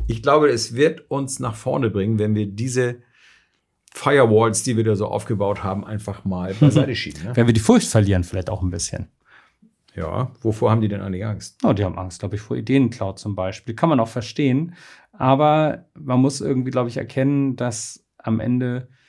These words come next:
Speaker 2: das auch ein größeres Ganzes ergibt, wenn man das denn schafft. Aber es ist nicht so ganz ohne. Also wir stehen jetzt nicht hier und sagen, so, „Kollaboriert mal eben“, ist schon nicht ganz, nicht ganz ohne, aber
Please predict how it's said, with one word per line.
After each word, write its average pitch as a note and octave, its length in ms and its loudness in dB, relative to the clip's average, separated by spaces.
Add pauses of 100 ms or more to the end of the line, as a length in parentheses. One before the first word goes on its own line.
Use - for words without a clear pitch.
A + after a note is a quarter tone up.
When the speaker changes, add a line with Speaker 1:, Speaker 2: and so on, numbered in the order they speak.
(260)
Speaker 2:
das A2 180 -4
auch B2 60 0
ein A#2 120 4
größeres A#2 460 -4
Ganzes A#2+ 340 -4
ergibt, - 600 -12
wenn A2 100 0
man A2+ 160 4
das A2+ 200 0
denn C3+ 180 2
schafft. - 340 0
Aber D#3 240 4
es E3+ 140 -2
ist F3 200 -8
nicht F3 140 2
so E3 80 2
ganz C#3+ 220 6
ohne. B2+ 320 4
Also A#2 220 0
wir B2+ 100 2
stehen A#2 420 -4
jetzt C#3 160 0
nicht D3+ 120 0
hier D3+ 100 0
und B2 80 -2
sagen, C3 340 4
so, B2 520 -4
„Kollaboriert C3 580 -2
mal C3 380 -2
eben“, C#3+ 400 -4 (420)
ist B2 100 -6
schon B2+ 180 4
nicht B2 160 0
ganz, A2 400 -4
nicht C#3 200 -2
ganz B2 200 2
ohne, D#3 360 0
aber C3 380 2